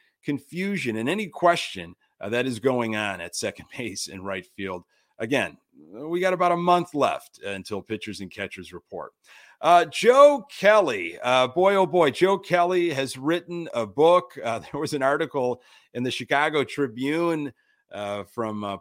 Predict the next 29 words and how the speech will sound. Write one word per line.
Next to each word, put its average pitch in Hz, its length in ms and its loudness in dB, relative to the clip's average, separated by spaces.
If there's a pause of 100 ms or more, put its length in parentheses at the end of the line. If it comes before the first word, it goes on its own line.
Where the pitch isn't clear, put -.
Paul 127 260 0
Sullivan. 135 800 -2
Uh, 101 140 -8
he, 117 360 -6
he 113 180 -8
received 123 480 -6
an 107 100 -4
advance 107 600 -6
copy 113 460 -2
and 101 80 -6
he 98 80 -10
wrote 107 240 -2
a 107 40 -4
little 104 360 -4
blurb 110 380 -2
about, 98 340 -4 (420)
uh, 87 60 -12
some 131 180 -4
of 120 60 0
the 113 100 -2
things 117 340 -4
you 107 100 -6
might 113 300 -4
learn 143 420 4
in 135 120 0
this 110 200 -4
book. 147 480 4
<laughs> 135 40 -4
Uh, 120 80 -2